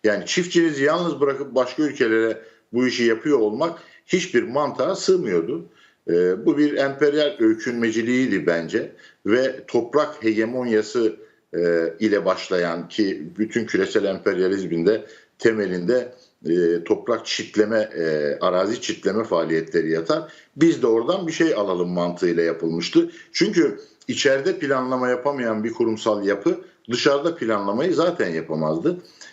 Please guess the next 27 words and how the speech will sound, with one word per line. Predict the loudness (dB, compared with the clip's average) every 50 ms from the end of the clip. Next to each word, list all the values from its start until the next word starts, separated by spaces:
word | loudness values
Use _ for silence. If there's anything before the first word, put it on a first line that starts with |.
| _ _ -2
E, | 0 2 2 2 2 0 0 0
bu, | 0 0 0 -4 -8 -10 -18 _ _ _ _ -6
ki | -2 0 0 2 2
bazı | 2 2 2 0 0 0 0 0 0 -4 -12 -18
Sudan'dan | -18 -12 -4 0 2 2 2 2 0 -2 -2 0
arazi | 0 2 2 2 0 -2 -2 -4
kiralayan, | -2 0 2 2 2 2 2 0 0 0 -2 -6 -10 -16 _ _ _
satın | -4 -2 -2 -2 0 0
alan | 0 2 2 0 0 -2 -4 -6
ülkelerin, | -6 -2 0 0 2 2 0 0 0 -4 -6 -10 -18 -20 _ _ _ -4
e, | -2 0 2 2 0 0 2
darbeye | 2 2 2 2 0 2 2 2 2 2 0
rağmen | 0 0 0 0 -2 -2 -4 -2
orada | -2 -2 -2 0 0 0 -2
işlerini | -2 -4 -4 -2 0 0 0 0
sürdürdüğünü | -4 -2 0 0 2 2 2 0 2 2 0 2 2 0 -2 -4 -6 -14 -20 _ -2 0
biliyoruz | 2 2 4 4 4 4 2 0 -2
ama | -2 -2 0
maalesef | 2 2 2 0 0 -2 0 0 -2 -2 -2 -10 -20 -20 -20 _ _ -14
bizim | -8 -2 0 0 0 2 0 0 -2 0 0
orada | 2 2 2 2 2 2
önümüzün | 2 2 0 0 -2 -2 -2 -2 -2
kapandığı | 0 0 0 0 2 0 -2 0 0 0 2 2 2
da | 2 0
bir | 0 0
gerçek. | 0 0 0 0 -4 -6 -10 -10 -10 -16 -20 -20 _ _ _ -2
Ama | -2 0 2 0 0 -2 -6 -12